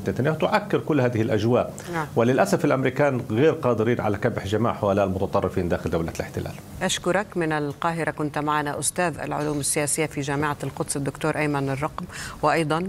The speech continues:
Speaker 2: كان معنا من لندن المحامي وأستاذ القانون الدولي أمجد السلفيتي. شكرا جزيلا.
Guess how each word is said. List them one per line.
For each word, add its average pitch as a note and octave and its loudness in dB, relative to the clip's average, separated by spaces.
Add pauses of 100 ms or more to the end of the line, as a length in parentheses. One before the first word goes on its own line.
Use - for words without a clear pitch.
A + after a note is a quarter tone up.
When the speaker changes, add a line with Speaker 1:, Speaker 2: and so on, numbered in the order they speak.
(100)
Speaker 2:
كان C#3 0
معنا D3 -2
من C#3+ 0
لندن D3 -2
المحامي C#3+ 0 (360)
وأستاذ C#3+ 2
القانون C3 0
الدولي C3 0
أمجد C3 -2
السلفيتي. C3 -4
شكرا - -4
جزيلا. C3 0